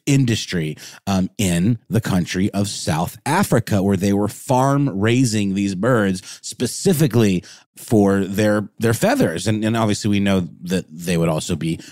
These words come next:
uh, surely used for their meat. I mean, ostrich jerky is a thing. I think there are some restaurants where you can get, like, ostrich steak. It's apparently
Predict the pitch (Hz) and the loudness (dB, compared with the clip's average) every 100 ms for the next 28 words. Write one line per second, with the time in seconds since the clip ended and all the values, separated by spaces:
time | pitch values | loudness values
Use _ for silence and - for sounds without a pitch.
0 | - 95 104 - 147 110 104 95 98 - | -8 -6 -4 2 4 4 2 2 0 0
1 | 101 85 92 87 85 127 113 92 92 90 | -2 0 0 0 0 0 -2 0 0 -2
2 | - 92 80 - 87 - 90 82 85 - | -4 -8 -6 -2 -2 0 0 0 -2 -2
3 | 87 92 104 87 92 - - - 147 214 | -2 0 -2 -2 -4 -6 -16 -2 0 0
4 | - 107 90 - 95 87 90 85 80 82 | 0 0 0 -2 -4 -2 -4 -4 -4 -4
5 | 85 78 80 - 82 - - 80 80 95 | -4 -4 -4 -4 -8 -8 -6 -4 -4 -6
6 | - 87 87 85 87 | -6 -4 -2 0 -2